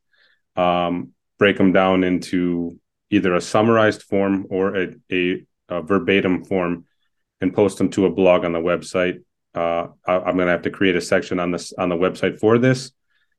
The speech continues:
uh, and then direct people there, which would then obviously make it searchable, or people could access through searches on Google or whatever other search engine they use,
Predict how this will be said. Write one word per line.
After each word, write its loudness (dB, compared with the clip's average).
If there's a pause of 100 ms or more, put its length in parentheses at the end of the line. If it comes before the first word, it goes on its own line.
(120)
uh, -4
and 0
then 0
direct 0
people -4
there, 0 (400)
which -4
would -2
then 2
obviously -4 (140)
make -2
it -8
searchable, -4 (440)
or 0
people 0
could -2
access -2
through -6
searches -2
on -2
Google -2
or 0
whatever 0
other -2
search -4
engine -4
they -4
use, 0